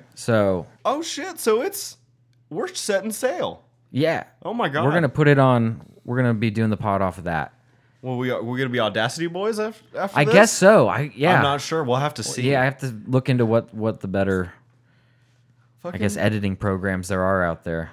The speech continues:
Speaker 2: I wonder if there's one that's just killing GarageBand.
Speaker 1: Oh,
Speaker 2: That's
Speaker 1: I'm
Speaker 2: just
Speaker 1: sure
Speaker 2: out
Speaker 1: there
Speaker 2: there
Speaker 1: is.
Speaker 2: for ten dollars <laughs>
Speaker 1: The only
Speaker 2: or
Speaker 1: thing
Speaker 2: some
Speaker 1: nice
Speaker 2: shit.
Speaker 1: about GarageBand, it's so user-friendly.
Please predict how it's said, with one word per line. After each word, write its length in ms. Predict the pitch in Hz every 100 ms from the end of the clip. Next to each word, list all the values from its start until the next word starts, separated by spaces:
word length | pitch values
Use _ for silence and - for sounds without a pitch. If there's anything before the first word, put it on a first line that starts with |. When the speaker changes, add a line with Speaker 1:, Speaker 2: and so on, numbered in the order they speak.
| -
Speaker 2:
I 100 | 120
wonder 260 | 139 151
if 60 | 123
there's 180 | 117 107
one 160 | 104
that's 160 | 104 104
just 160 | 98 -
killing 360 | 101 85 85
GarageBand. 640 | 82 80 82 - 82 85 95 -
Speaker 1:
Oh, 80 | 160
Speaker 2:
That's 120 | 160
Speaker 1:
I'm 20 | 180
Speaker 2:
just 80 |
Speaker 1:
sure 140 | - 240
Speaker 2:
out 80 | 160
Speaker 1:
there 80 |
Speaker 2:
there 220 | 143 156 127
Speaker 1:
is. 100 | 127
Speaker 2:
for 100 | 123
ten 220 | 113 101
dollars 480 | 98 95 - 156 139
<laughs> 40 |
Speaker 1:
The 60 | 277
only 120 | 311
Speaker 2:
or 40 |
Speaker 1:
thing 100 | 277
Speaker 2:
some 40 | 240
Speaker 1:
nice 160 | 202 208
Speaker 2:
shit. 60 | 196
Speaker 1:
about 100 | 120
GarageBand, 360 | 120 143 131
it's 80 | 101
so 100 | -
user-friendly. 760 | 120 104 98 95 85 87 64